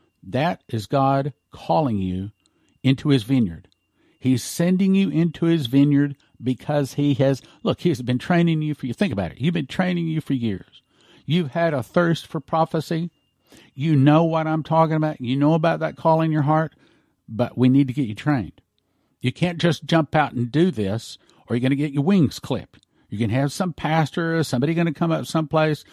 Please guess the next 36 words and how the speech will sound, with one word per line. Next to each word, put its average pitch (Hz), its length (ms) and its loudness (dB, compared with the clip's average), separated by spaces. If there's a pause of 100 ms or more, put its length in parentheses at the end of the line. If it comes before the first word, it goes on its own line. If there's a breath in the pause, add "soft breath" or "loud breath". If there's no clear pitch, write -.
(180 loud breath)
and 104 160 -2
they're 165 140 2
gonna 123 180 -2
set - 420 -6
you 156 140 -2
down, 151 320 2
and 123 100 0
they're 143 60 2
gonna 139 220 0
dress 147 380 -2
you 139 140 2
this 135 260 -2
way 143 180 -2
and 104 100 -4 (220 loud breath)
cut - 340 -6
you 170 100 2
left 147 360 -4
and 131 100 -2
cut - 320 -4
you 139 140 2
right 143 280 2 (280 loud breath)
because - 300 -4
you're 127 80 0
not 139 240 0
doing 151 200 4
some 113 160 -10
things 104 300 -4
right. 92 340 -8 (580)
And 127 300 4
that 120 240 -4
might 143 420 -2
be 127 200 -2
actually 127 440 -6
in 113 160 2
order. 131 380 -2 (920)
However, 113 440 -2